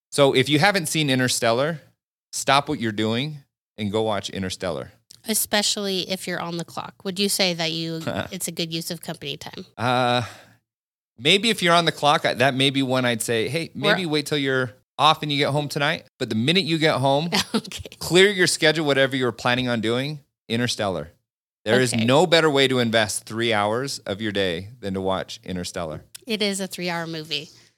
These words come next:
Speaker 2: Um, yeah, that's funny. And then just our last thing is, what is your guilty pleasure reality T V show? Maybe trashy T V show.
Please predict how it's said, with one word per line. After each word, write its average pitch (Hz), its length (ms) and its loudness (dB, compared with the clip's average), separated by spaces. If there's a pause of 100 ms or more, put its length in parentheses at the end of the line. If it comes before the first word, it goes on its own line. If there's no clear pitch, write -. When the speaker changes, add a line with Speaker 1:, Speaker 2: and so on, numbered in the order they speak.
(320)
Speaker 2:
Um, 185 600 2 (220)
yeah, 175 160 0
that's 175 220 -4
funny. 156 300 0
And 190 120 -2
then 180 140 -2
just 196 220 -2
our 185 100 2
last 185 300 2
thing 196 140 -4
is, 180 200 -4
what 185 240 -2
is 196 220 -4
your 190 200 -4
guilty 185 400 -6
pleasure 165 640 -8 (220)
reality 165 680 -6
T 175 180 -14
V 165 120 -8
show? 160 460 -10 (200)
Maybe 185 220 -12
trashy 165 480 -14
T 160 220 -20
V 156 140 -12
show. 143 380 -10